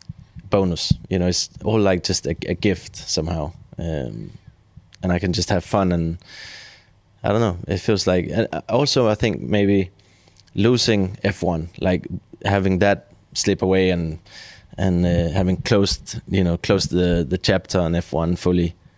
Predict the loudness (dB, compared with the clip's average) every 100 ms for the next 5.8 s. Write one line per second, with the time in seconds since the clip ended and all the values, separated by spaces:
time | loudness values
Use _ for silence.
0 | _ 0 0 0 -4 -4 _ -20 -20 -20
1 | _ -2 0 2 2 0 -2 -6 -12 _
2 | 0 2 4 4 0 -4 _ _ -12 -12
3 | -14 _ 0 0 0 0 0 2 2 2
4 | 0 0 0 2 -2 -6 _ _ _ _
5 | -8 -2 2 2 2 0 -4